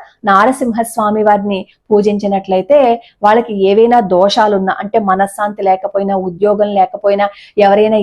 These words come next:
ఇబ్బంది పెడుతున్నా, మన జోలికి అనవసరంగా వస్తున్నా, మనశ్శాంతి లేకపోయినా, ఏ పని చేస్తున్నా సరే విజయం రాకపోయినా ఈ స్తోత్రం చేసినట్లయితే మంచి ఫలితాలు ఉంటాయి. మీకు ఏ స్తోత్రం కావాలన్నా స్తోత్ర నిధి యాప్ ఉంది. ఆ స్తోత్ర నిధి యాప్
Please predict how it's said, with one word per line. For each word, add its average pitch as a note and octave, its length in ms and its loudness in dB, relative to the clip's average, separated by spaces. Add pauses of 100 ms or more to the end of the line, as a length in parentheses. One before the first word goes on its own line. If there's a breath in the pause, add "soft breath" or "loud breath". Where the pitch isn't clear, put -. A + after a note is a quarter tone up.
ఇబ్బంది A3 380 0
పెడుతున్నా, G3+ 400 -2 (300 loud breath)
మన A#3 120 2 (100)
జోలికి A3 340 2
అనవసరంగా A3 580 0 (120)
వస్తున్నా, G3+ 420 -2 (340 loud breath)
మనశ్శాంతి A#3 600 0
లేకపోయినా, G3+ 560 0 (400 soft breath)
ఏ - 20 6 (140)
పని A#3+ 220 0
చేస్తున్నా A3+ 460 0
సరే G#3+ 200 2 (340 loud breath)
విజయం G#3+ 320 2 (100)
రాకపోయినా G3+ 520 -2 (440 loud breath)
ఈ C4 40 4 (100)
స్తోత్రం G3+ 460 -2
చేసినట్లయితే F#3+ 600 -2 (260)
మంచి G3 220 -2 (120)
ఫలితాలు F#3 420 -2
ఉంటాయి. E3 220 -14 (300 soft breath)
మీకు C#4 180 2 (180)
ఏ G3 40 2 (160)
స్తోత్రం A#3+ 440 -2 (140)
కావాలన్నా G#3 540 0 (500 loud breath)
స్తోత్ర C4 420 2 (120)
నిధి C4 160 -2 (140)
యాప్ G#3+ 300 -2
ఉంది. E3+ 200 -8 (180)
ఆ A3 40 2 (100)
స్తోత్ర G3 460 -2
నిధి C4 200 2
యాప్ G3+ 260 0